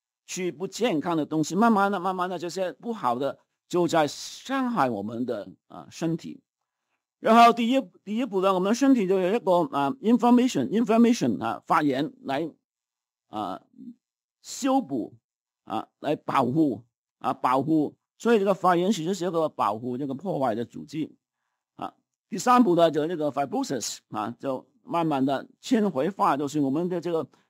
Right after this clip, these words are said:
慢-，慢慢的，因为发炎，发炎太久了啊，就硬化啊，来，就是失去那个，呃，弹性啊。最后我们就功-，功能就下降啊，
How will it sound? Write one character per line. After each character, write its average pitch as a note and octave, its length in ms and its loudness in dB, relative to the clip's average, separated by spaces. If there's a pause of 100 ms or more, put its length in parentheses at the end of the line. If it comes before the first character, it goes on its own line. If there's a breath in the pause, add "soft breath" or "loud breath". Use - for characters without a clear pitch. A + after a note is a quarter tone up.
(120)
慢-， G#3+ 260 2
慢 G3+ 340 -6
慢 D#3+ 180 -2
的， C#3+ 140 -2
因 F#3 80 -6
为 D#3+ 140 -2
发 D#3 240 -2
炎， C#3 300 -4 (240)
发 D#3 160 2
炎 C#3+ 240 0
太 D3+ 240 -2
久 G#2 280 -8
了 G#2+ 280 -8
啊， A2 160 -6
就 A2+ 380 -6
硬 G#3 300 4
化 B2 480 -4 (260)
啊， F#2+ 200 -10 (460)
来， C#3+ 240 -2 (400)
就 D#3 100 -2
是 - 220 -10
失 C4+ 320 -2
去 E3+ 240 0
那 F3 100 2
个， D3 320 0
呃， F2+ 280 -10
弹 C#3 380 -4
性 G#3 380 -2 (140)
啊。 - 120 -20 (380)
最 A3 140 2
后 G3 100 6
我 F#3 80 4
们 G3 180 2
就 F#3 200 4 (180)
功-， A3+ 400 4 (100)
功 A3 220 -6
能 E3 240 -4
就 C3+ 400 -4 (460)
下 G#3+ 280 -2
降 A#2+ 320 -4 (360)
啊， F2+ 200 -8